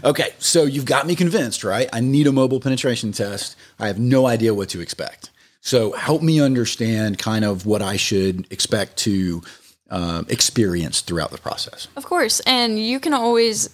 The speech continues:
Speaker 2: during the process, contact me or one of the other penetration testers, and we can walk you through the entire process. That way you're not blind.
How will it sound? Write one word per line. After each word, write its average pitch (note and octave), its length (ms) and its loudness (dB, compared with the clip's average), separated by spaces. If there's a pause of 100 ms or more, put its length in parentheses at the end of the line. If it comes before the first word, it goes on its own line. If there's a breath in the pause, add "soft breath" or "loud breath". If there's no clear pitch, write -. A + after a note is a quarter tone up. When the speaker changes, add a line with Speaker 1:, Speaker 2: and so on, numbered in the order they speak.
Speaker 2:
during A#3 280 0
the G#3 60 -4
process, G3+ 560 0
contact G#3 480 -4
me C4+ 320 4
or G#3 180 0
one F#3+ 160 -4
of F#3+ 80 -4
the F#3+ 120 -2
other G3+ 180 0
penetration G3+ 580 -4
testers, F#3+ 540 -2
and G#3 200 -2
we G#3 140 0
can G3 300 -4 (260 loud breath)
walk A#3 260 2
you A#3+ 120 2
through A3 300 0
the G#3 120 -2
entire G3 320 -2
process. F#3 540 -4
That - 180 -2
way - 160 0
you're F#3 140 -6
not - 180 -8
blind. - 400 -8